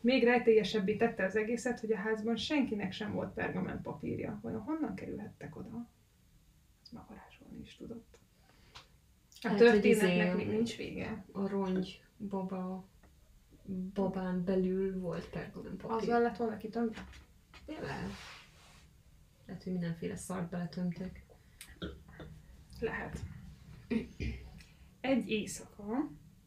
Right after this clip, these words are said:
Speaker 1: Donna ha-, hazatérve Annabelt az ágyában találta, a kezei véresek voltak.
Speaker 2: Jézus. <laughs> A
Speaker 1: A
Speaker 2: babának.
Speaker 1: vér, igen. A vér,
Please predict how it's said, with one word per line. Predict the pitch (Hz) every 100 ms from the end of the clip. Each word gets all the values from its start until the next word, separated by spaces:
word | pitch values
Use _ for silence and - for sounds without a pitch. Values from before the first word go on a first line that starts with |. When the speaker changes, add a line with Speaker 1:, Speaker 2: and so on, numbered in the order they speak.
| - - - - - -
Speaker 1:
Donna | 196 240 240
ha-, | 185 - - - - - - - - -
hazatérve | - 254 214 185 208 202 220
Annabelt | 220 240 226 202 202 220
az | 214
ágyában | 247 226 156 185 180
találta, | - - 226 - 247 240 -
a | -
kezei | - 247 214 214
véresek | 208 220 240 - 220
voltak. | 214 220 220 - 220 - - - - - - - -
Speaker 2:
Jézus. | 165 165 - - - - 175 - 247
<laughs> | - - - - -
A | 180
Speaker 1:
A |
Speaker 2:
babának. | 185 180 170 156
Speaker 1:
vér, | 202 277 - -
igen. | - 226 180 151 208 - - - - -
A | - 196
vér, | 185 196 208 269